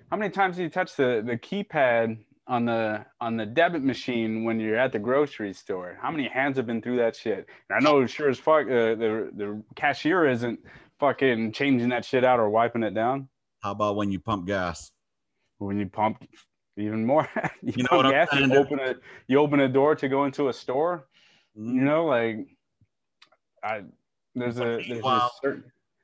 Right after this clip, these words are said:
Speaker 2: meanwhile, your neighbors wanna snitch on you while you're out there playing.
Speaker 1: Yeah, and, and
Speaker 2: Snitching.
Speaker 1: like, like the beginning stages where you couldn't, like, I know in California, you couldn't even go to the beach when covid first started because people will give, like, report you and, and give you a ticket, or, like, people, uh,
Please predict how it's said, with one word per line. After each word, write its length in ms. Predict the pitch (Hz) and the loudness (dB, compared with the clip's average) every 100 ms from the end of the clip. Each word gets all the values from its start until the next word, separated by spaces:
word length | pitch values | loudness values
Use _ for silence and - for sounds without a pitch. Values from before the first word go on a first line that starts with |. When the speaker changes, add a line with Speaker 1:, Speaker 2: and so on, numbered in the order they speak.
| _ 131 | _ -6
Speaker 2:
meanwhile, 400 | 180 170 131 123 | -4 -2 -2 -2
your 100 | 123 | -2
neighbors 260 | 147 135 | -2 -4
wanna 160 | 123 120 | -6 -8
snitch 400 | - 143 139 - | -6 -2 -2 0
on 160 | 117 107 | -2 -2
you 160 | 110 | -4
while 160 | 104 113 | 0 0
you're 120 | 113 | 2
out 140 | 113 - | 0 -2
there 100 | 104 | -8
playing. 400 | 98 107 85 71 _ _ _ _ - | -8 -10 -10 -14 _ _ _ _ -6
Speaker 1:
Yeah, 200 | 180 175 | -4 -2
and, 400 | 135 185 180 170 | -4 -6 -8 -10
and 180 | - 214 | -8 -4
Speaker 2:
Snitching. 40 | 214 | 2
Speaker 1:
like, 440 | 208 165 151 - - - | 2 2 -8 -18 -20 -4
like 200 | 160 170 | 0 2
the 60 | 151 | 2
beginning 440 | 139 131 151 170 170 | 0 2 2 2 -2
stages 440 | - 180 160 147 | -4 -4 -4 -2
where 120 | 135 | 0
you 100 | 123 | 0
couldn't, 300 | 120 160 131 | -4 -6 -6
like, 160 | 117 117 | -4 -2
I 80 | 131 | -2
know 160 | 139 | -2
in 80 | 123 | -4
California, 500 | 143 165 - 139 131 | -4 -6 -4 -4 -4
you 120 | 120 | -6
couldn't 200 | - 147 | -6 -4
even 160 | 143 131 | -2 -2
go 100 | 127 | -4
to 60 | 120 | -6
the 100 | 92 - | -10 -8
beach 400 | 120 139 - - | -4 -4 -8 -12
when 200 | 113 107 | -10 -6
covid 420 | 123 139 139 131 | -2 -2 -2 -6
first 220 | 147 139 | -6 -8
started 440 | - 147 151 151 147 _ _ _ _ | -4 -2 -2 -4 -8 _ _ _ _
because 240 | 131 127 110 | -4 -4 -2
people 300 | 156 139 135 | -4 0 0
will 120 | 123 | 0
give, 260 | 139 127 | -2 -4
like, 200 | 107 113 | -2 -2
report 400 | 110 104 - 139 | -2 -6 -4 -4
you 100 | 127 | -4
and, 280 | 120 117 110 | -6 -6 -8
and 200 | 113 107 110 | -10 -10 -6
give 120 | 131 | -4
you 120 | 113 | -6
a 60 | 104 | -4
ticket, 460 | 151 139 147 135 | -2 -2 0 0
or, 180 | 113 107 | 0 -2
like, 260 | 104 101 - | -4 -6 -6
people, 440 | 139 131 123 113 | -4 -2 0 0
uh, 180 | 110 107 | 0 -2